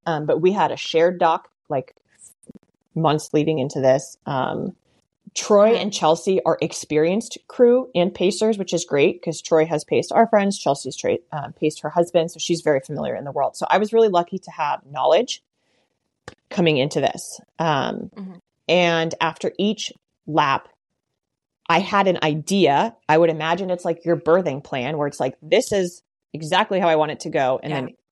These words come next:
Speaker 1: here's options B, C, D, E, F, G, H, I. <laughs> And we, I knew,
Speaker 2: Yep.
Speaker 1: um,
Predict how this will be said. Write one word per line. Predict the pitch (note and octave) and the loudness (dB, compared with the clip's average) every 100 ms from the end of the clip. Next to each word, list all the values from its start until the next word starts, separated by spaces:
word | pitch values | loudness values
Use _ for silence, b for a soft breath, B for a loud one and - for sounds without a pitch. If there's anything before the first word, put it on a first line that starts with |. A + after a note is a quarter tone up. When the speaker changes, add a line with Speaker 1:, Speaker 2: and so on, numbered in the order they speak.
| _ | _
Speaker 1:
here's | - E3+ E3+ | 0 2 2
options | C#3 D3+ - D3+ | 2 0 -2 -6
B, | - D3+ | -2 -2
C, | - C#3 | -2 -4
D, | C#3 C3+ | -4 -4
E, | B2 B2+ | 2 2
F, | - | 2
G, | A2 | -2
H, | G#2 | 0
I. | - - _ _ - | -2 -4 _ _ -10
<laughs> | - - b b b b b F#3+ | -8 -10 b b b b b 0
And | F3 E3 E3 E3 | 2 2 -2 -2
we, | F3+ F#3+ F#3+ G3 F3 D#3+ | 0 2 4 2 2 0
I | E3 | 2
knew, | F#3 G3+ G#3 A3 G3 | 6 8 8 6 2
Speaker 2:
Yep. | F#3 | 0
Speaker 1:
um, | D3+ D3 - - | 0 -2 -6 -10